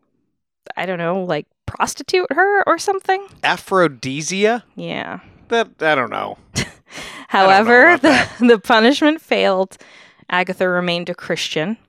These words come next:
Speaker 1: So he was sick of dealing with this. Quintianus brought Agatha back, threatened her, and finally imprisoned her for torture. Agatha, still only a teenager,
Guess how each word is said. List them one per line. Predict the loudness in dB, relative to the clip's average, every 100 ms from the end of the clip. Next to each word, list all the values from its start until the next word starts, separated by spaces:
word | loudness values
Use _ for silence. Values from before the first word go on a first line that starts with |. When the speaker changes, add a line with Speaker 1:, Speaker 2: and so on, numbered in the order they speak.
| _ _ -20 _ _
Speaker 1:
So | -10 -4
he | 2
was | 2 2
sick | 0 0
of | 0 2
dealing | 2 2 -2
with | 2
this. | 2 0 -4
Quintianus | -4 -4 -2 -2 0 2 0 -2 -14 -6
brought | -2 0
Agatha | 0 -4 -6 -12
back, | -2 2 2 0
threatened | -4 0 0 0 -4
her, | 2 4 2 -2 -20 -20
and | -4
finally | -2 0 2
imprisoned | 0 2 0 0 -4
her | -2 -4
for | -4 -12
torture. | -10 -6 -6 -4 -6 -6 -10 _ _ _ -20 _ _
Agatha, | 0 2 2 0 0 0 -2
still | -6 -2 0 2
only | 4 4 2
a | 0
teenager, | 0 2 0 -2 -4 -4 -8